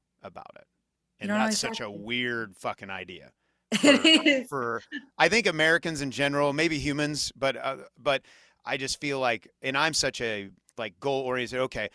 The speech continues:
Speaker 1: you fix this." That's why O C D was so hard for me at first, 'cause it, it was like, I didn't know what to do. Like, my whole life was stopping and I could not fix it. And it's
Speaker 2: Yeah.
Speaker 1: like, "There's gotta be a way,"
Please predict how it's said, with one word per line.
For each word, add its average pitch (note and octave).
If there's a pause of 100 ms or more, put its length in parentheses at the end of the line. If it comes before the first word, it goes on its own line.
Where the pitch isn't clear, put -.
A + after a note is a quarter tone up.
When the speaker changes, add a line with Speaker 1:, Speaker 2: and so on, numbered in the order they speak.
(180)
Speaker 1:
you B2
fix -
this." B2+
That's D#3
why D3 (320)
O D#3
C D3
D D#3
was D#3
so C3
hard C#3+
for D3+
me B2+
at A2
first, A#2+
'cause A#2
it, -
it B2+
was A#2+
like, A2+ (600)
I C#3+
didn't D3
know D3
what C#3+
to C#3+
do. D#3
Like, A2+
my B2
whole C#3
life B2+ (280)
was C3
stopping B2
and G#2+
I G#2+
could E3+
not B2+ (120)
fix -
it. - (240)
And A2+ (320)
it's F#3
Speaker 2:
Yeah. -
Speaker 1:
like, A#2+
"There's C#3+
gotta -
be G3+
a G3
way," B3